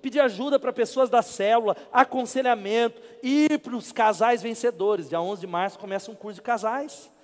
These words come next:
Agora, quem menos vem pro curso de casais é quem tá mais na pindaíba ou quem vai, "Não, eu não posso, meu casamento, ó, pss, sou quase um Tim Keller, autor de livro de casamento." Querido, você precisa tomar a decisão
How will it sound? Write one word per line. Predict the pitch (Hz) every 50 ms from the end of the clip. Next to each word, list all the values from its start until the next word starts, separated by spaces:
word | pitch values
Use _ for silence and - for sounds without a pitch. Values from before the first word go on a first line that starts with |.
| _ - - -
Agora, | 185 185 240 247 240
quem | 247 - 262 247
menos | 240 220 247 294 330 311 294 208
vem | 156 220 226
pro | 220 214 202 -
curso | - 214 202 165
de |
casais | - - 196 190 175 175 208 220 214
é | 226
quem | - 240 220
tá | 202 233 214
mais | 208 208 214
na | 214 214
pindaíba | 214 220 214 208 208 196 190 202 220 196 208
ou | 202
quem | 208 214 208
vai, | 185 175 170 165
"Não, | 175 185 190
eu | 202
não | 220 226
posso, | - - 180 180
meu | 180 185
casamento, | 180 - 185 165 160 170 170 180 214 240 240 -
ó, | 220 277 302
pss, | - - - - - - _ _ _ _
sou | - - 190
quase | 180 - 196 196 220 254 180 214
um | 254 226
Tim | - - 220 247
Keller, | 190 - - 170 180 185 180 165 156
autor | 165 170 156 165 - 180 180 180
de | 151
livro | 156 165 185 160 160
de | 147
casamento." | - 160 151 135 143 131 123 104 - _ _ _ _ _ _ _ _ _ _ _ _ _ _ _ _ _ - _ _
Querido, | 240 254 269 233 202
você | 240 240 - -
precisa | - - 254 233 - 254 240 240 240
tomar | 247 247 226 220 233
a | 240
decisão | - 226 - - 190 147 147 247 233